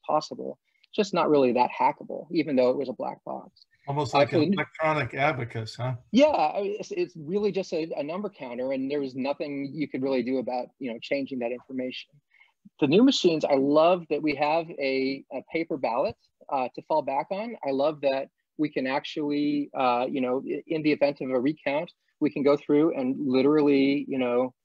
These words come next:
Speaker 1: s-, uh, read these printed ballots and, uh, and see how an election actually turned out, and if that matches what was on,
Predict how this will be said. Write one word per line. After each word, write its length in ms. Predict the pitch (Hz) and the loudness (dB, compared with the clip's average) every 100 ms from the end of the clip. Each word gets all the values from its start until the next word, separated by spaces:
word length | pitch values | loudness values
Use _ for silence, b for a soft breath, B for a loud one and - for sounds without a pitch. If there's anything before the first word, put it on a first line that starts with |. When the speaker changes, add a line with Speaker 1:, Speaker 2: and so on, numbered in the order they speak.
| _ _ | _ _
Speaker 1:
s-, 120 | - - - | -20 -14 -2
uh, 220 | 127 123 | 2 2
read 360 | 131 139 147 151 | 0 2 4 4
these 240 | 143 139 | 4 4
printed 360 | - - 143 131 | 2 -6 -4 -2
ballots 540 | 143 180 143 139 - _ _ _ - | 2 2 2 -2 -8 _ _ _ -6
and, 440 | 131 127 131 135 - | -2 -2 -2 -6 -4
uh, 340 | 127 127 131 135 - - | -2 -2 -2 -6 -8 -4
and 300 | 131 131 - | -2 -2 -2
see 160 | - | -2
how 320 | 151 151 147 | 4 6 6
an 100 | 143 | 4
election 380 | 139 143 - 143 | 2 2 0 -2
actually 320 | 135 139 143 | -2 -2 -2
turned 220 | 127 143 147 | -4 0 2
out, 160 | 160 | 2
and 100 | 131 | 0
if 60 | 123 | -4
that 160 | 131 | -4
matches 360 | 131 127 135 131 | -2 -4 -6 -6
what 140 | 131 | -6
was 140 | 131 131 | -6 -4
on, 280 | 127 123 | -4 -4